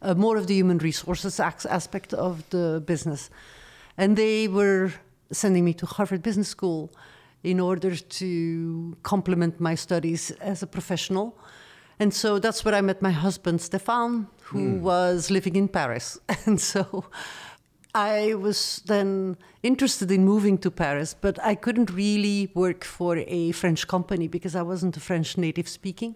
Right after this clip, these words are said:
Speaker 2: Mm-hmm.
Speaker 1: person. And so, uh, Disney at the time started their journey there with the parks. And so I was able to be the fortieth employee of, uh, the Disneyland park and be
Speaker 2: Amazing.
Speaker 1: there for the whole conception of the park and the opening of the park.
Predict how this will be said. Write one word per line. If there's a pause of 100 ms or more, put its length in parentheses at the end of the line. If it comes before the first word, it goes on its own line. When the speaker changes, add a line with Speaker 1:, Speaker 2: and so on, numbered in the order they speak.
(100)
Speaker 2:
Mm-hmm.
Speaker 1:
person. (600)
And
so,
uh,
Disney
at
the
time
started
their
journey
there
with
the
parks.
And
so
I
was
able
to
be (320)
the
fortieth (100)
employee (260)
of, (180)
uh, (260)
the
Disneyland
park (120)
and
be
Speaker 2:
Amazing.
Speaker 1:
there
for
the
whole
conception
of
the
park
and
the
opening
of
the
park.